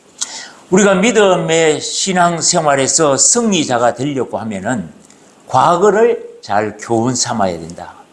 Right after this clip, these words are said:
과거를 교훈 삼아야 된다. 역사는 우리에게 항상 교훈을 주고 있다. 그래서 고린도전서 오늘 십 장 십일 절 말씀을 보시면은 십일 절 말씀.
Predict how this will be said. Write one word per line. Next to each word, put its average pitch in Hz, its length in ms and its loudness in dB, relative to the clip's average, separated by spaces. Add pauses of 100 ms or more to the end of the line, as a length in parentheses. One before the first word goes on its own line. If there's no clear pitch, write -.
(380)
과거를 143 540 2
교훈 113 260 -2
삼아야 98 320 -10
된다. 95 320 -20 (1040)
역사는 151 540 0
우리에게 113 400 0
항상 117 540 -2 (340)
교훈을 113 600 -2
주고 101 280 -8
있다. 95 320 -4
그래서 127 560 0 (1120)
고린도전서 196 720 4
오늘 175 480 0
십 - 380 -6
장 156 260 2
십일 202 640 -2
절 208 240 4
말씀을 139 640 -2
보시면은 107 640 -4 (280)
십일 139 400 -2
절 139 180 2
말씀. 98 480 -4